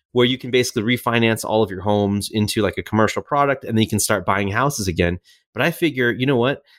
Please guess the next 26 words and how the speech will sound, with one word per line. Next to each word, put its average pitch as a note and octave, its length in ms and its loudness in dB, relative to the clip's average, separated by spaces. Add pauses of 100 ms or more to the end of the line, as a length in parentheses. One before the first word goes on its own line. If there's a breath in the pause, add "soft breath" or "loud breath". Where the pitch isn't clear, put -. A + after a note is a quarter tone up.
(140 soft breath)
Like, A2 260 0
for - 140 -2
all C#3 200 2
the D3+ 140 -2
effort D3 260 -2
that B2 100 0
I'm A2+ 120 0
putting B2 280 0
in G#2+ 160 2
to - 120 -6
rehab B2 400 0
a B2 40 0
property, G#2+ 640 0 (180)
have A2+ 160 -4
a B2 40 -2
property C3 360 -2
manager G#2+ 340 0
there, G#2 160 4
have F#2+ 180 -4
one G#2+ 220 2
tenant A2+ 320 0
in G#2 140 -2
there, G2 300 2
have, G2+ 280 -4
do A2+ 160 0
the A#2 220 2